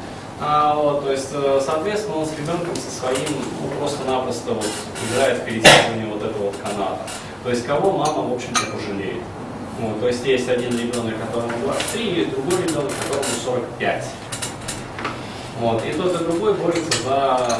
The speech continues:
материнское внимание. Почему? Потому что у того отец в своё время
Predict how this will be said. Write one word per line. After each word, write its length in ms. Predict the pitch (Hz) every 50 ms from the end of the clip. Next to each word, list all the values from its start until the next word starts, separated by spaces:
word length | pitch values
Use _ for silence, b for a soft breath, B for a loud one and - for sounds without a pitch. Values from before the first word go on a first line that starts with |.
| 113 113
материнское 580 | 113 113 110 104 - 95 98 98 - - 120 113
внимание. 480 | 110 113 113 107 101 98 - - - - - -
Почему? 240 | - - 117 117 -
Потому 320 | - - - - 110 110 113
что 280 | 110 - 127 127 - 104
у 40 | 117
того 380 | - - - - 127 - - -
отец 260 | - - - 113 107
в 180 | 107 - - - 104
своё 160 | 101 101 101
время 300 | 104 117 135 - - 123